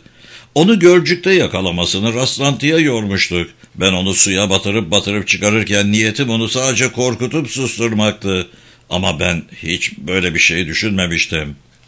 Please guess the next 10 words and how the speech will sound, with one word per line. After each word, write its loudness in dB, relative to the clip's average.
"Yani -4
Mickey'nin -4
onu -4
öldüreceğini?" -4
"Yıllar 0
yılı -2
Peter'ı -2
ben 2
öldürdüm -4
sanıyordum. -4